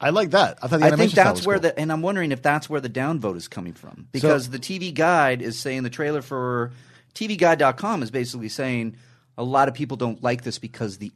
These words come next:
Speaker 2: anime slash the animation, which has, like,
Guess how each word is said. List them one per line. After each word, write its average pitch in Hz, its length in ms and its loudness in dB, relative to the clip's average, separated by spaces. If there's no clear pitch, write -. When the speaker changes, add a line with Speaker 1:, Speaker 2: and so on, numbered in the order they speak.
Speaker 2:
anime 113 680 -4
slash 110 640 -2
the 107 280 -2
animation, 107 800 -6
which 110 160 -12
has, 101 280 -6
like, 90 260 -12